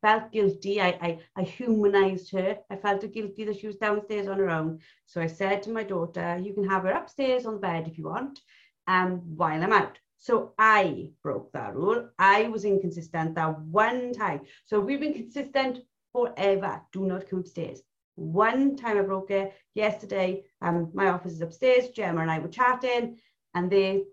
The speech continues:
comes Ella up the stairs. Now, it only taken us allowing her that once for her to now try again. So I said, <laughs> very fast, I won't say exactly what I said, but I said, "Ella, down." And basically, in fact,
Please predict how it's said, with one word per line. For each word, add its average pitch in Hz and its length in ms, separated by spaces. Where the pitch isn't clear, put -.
comes 185 180
Ella 233 460
up - 180
the 214 60
stairs. 294 420
Now, - 320
it - 140
only 330 260
taken 311 320
us 285 160
allowing 269 460
her 262 120
that 247 280
once - 560
for 220 80
her 208 80
to 202 160
now 208 400
try 190 220
again. 185 360
So 226 140
I 220 40
said, 226 420
<laughs> - 160
very 196 580
fast, 190 280
I 196 40
won't 202 220
say 208 80
exactly 190 400
what 180 120
I 175 120
said, 190 320
but 185 100
I 190 100
said, 190 240
"Ella, 208 440
down." 180 460
And 247 180
basically, 226 760
in 339 200
fact, 208 260